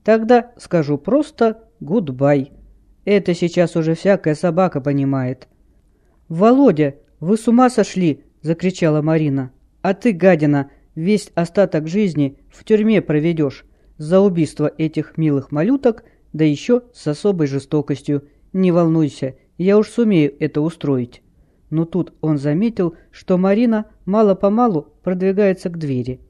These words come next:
Он одним прыжком настиг ее и схватил за плечи. «Бежать вздумала? На помощь звать? Не выйдет. По счетам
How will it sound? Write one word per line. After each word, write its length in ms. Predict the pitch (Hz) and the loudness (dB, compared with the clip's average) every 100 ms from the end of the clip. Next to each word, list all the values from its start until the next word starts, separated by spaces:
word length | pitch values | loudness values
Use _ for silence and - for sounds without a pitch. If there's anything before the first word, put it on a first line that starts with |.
| _ _ - | _ _ -4
Он 260 | 190 170 - | -2 -2 -2
одним 360 | 156 160 165 | -4 0 -2
прыжком 540 | 151 151 - 226 170 - _ _ | -2 -6 -4 -2 -2 -4 _ _
настиг 500 | 151 156 - - 240 | -2 -2 -2 -6 -4
ее 360 | 196 196 190 190 _ _ | -4 0 -2 -4 _ _
и 60 | 170 | -12
схватил 460 | - 139 131 147 | -6 -6 -4 -4
за 160 | 139 139 | -4 -6
плечи. 480 | 131 127 120 135 - _ _ _ - | -4 -6 -8 -14 -16 _ _ _ -8
«Бежать 520 | 151 147 131 139 147 | -2 -2 0 -2 -4
вздумала? 560 | 160 214 196 147 131 131 _ _ | -2 0 0 0 -2 -8 _ _
На 180 | 185 190 | -2 -2
помощь 460 | 180 165 170 196 208 | 0 0 0 0 -2
звать? 400 | 226 220 139 - _ _ _ | 0 2 0 -4 _ _ _
Не 200 | 196 202 | -2 0
выйдет. 500 | 160 170 180 143 131 _ _ _ _ _ | 2 0 0 -2 -4 _ _ _ _ _
По 120 | - 190 | -4 -4
счетам 560 | - 214 233 240 170 | 0 0 4 2 2